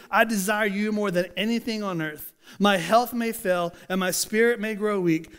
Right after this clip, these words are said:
but God remains the strength of my heart. He is mine forever." This one's not on the screen, but Psalm twenty-seven, verse four,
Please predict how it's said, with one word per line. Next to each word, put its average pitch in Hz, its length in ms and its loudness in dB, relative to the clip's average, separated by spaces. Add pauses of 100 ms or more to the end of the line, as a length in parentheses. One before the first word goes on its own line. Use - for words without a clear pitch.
(120)
but 185 200 -6
God 190 360 4
remains 196 460 -2
the 185 100 -8
strength 190 400 -6
of 160 100 -4
my 165 160 -8
heart. 160 340 -4
He 196 320 -2
is 175 280 -8
mine 165 440 -4
forever." 147 540 -18 (1000)
This 180 160 0
one's 185 180 0
not 180 200 0
on 165 120 -2
the 156 100 -6
screen, 175 340 -4
but 165 180 -4 (200)
Psalm 185 420 2 (240)
twenty-seven, 185 720 2 (200)
verse 165 240 0
four, 175 360 0